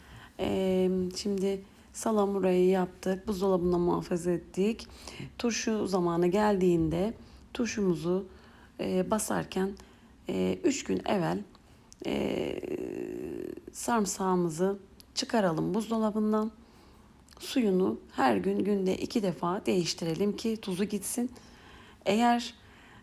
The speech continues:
e, böyle tuzlu, yani, bu şekil tuzlu yaparsak, e, turşumuz çok tuzlu olur ve sarımsak da, e, yenmez bir hale gelir. Arkadaşlar, mutlaka bunu unutmayın. Turşuyu yapmazdan evvel,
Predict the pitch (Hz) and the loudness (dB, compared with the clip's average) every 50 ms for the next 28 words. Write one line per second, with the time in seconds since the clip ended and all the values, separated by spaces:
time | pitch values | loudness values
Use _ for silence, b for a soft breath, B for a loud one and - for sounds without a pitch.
0 | B - 190 190 190 190 190 190 190 190 185 202 214 208 202 208 202 202 - 202 | B -6 -4 -2 0 0 0 0 0 -2 0 0 0 2 2 0 0 -2 -2 -6
1 | 185 180 214 208 - - - 113 107 - 202 208 196 196 196 190 185 185 - - | -4 -4 -6 -6 -2 0 0 2 2 4 4 4 4 4 2 0 0 -2 -4 -4
2 | 202 208 208 - - - - 214 196 - 190 - - - 190 180 175 185 202 208 | -2 -2 0 0 0 0 -2 -2 -2 -4 -6 -8 -6 -6 -6 -4 -2 0 0 0
3 | 196 202 B B B B B B B B B B - - 196 190 196 214 220 214 | 0 -2 B B B B B B B B B B -4 -2 0 0 2 0 0 0
4 | - - 208 202 - - - - - - - - - 202 185 - 190 190 196 190 | 0 -2 -2 -4 -4 -8 -6 -4 -4 -4 -4 -4 -6 -6 -6 -4 -4 -4 -4 -4
5 | - - 202 190 - - 208 185 180 185 202 190 190 185 214 226 - - - B | -4 -4 -4 -6 -6 -6 -6 -4 -2 -2 0 0 0 0 -2 -4 -6 -10 -16 B
6 | B B B B B B B B - 196 196 190 185 - - 196 190 185 185 - | B B B B B B B B -4 -2 0 0 0 0 0 0 2 2 0 0
7 | 202 196 190 - - 202 185 175 170 - B B B B B B - - - - | -2 -4 -4 -4 -2 0 0 0 0 -4 B B B B B B -12 -6 -4 -2
8 | 87 - - - 95 185 185 190 190 185 185 190 190 190 190 180 - - 190 180 | 0 2 2 2 2 4 6 6 6 6 6 6 6 4 2 2 0 0 0 2
9 | 175 180 180 175 185 185 180 180 165 185 180 180 180 170 175 202 180 185 185 185 | 2 4 4 4 4 2 2 0 0 0 -2 -2 -2 -2 -2 -2 -2 0 0 -2
10 | - - 190 185 185 185 185 - - 190 185 - 185 180 175 175 180 180 - 190 | -2 -2 -2 0 0 0 -2 -2 -4 -6 -4 -2 -2 -2 0 0 2 2 2 0
11 | 190 185 185 - 202 196 196 208 202 B B B B B B B B B B B | 0 -2 -2 -2 0 0 0 0 -4 B B B B B B B B B B B
12 | B B B B - - - - - 226 202 - - - 180 170 185 202 - - | B B B B -20 -20 -12 -6 -4 -4 -4 -4 -2 -2 0 0 2 0 0 0
13 | - 185 180 165 160 175 170 - - - 208 214 104 107 - 247 | -2 -2 -2 -2 -4 -4 -6 -6 -4 -4 -2 0 0 0 0 -2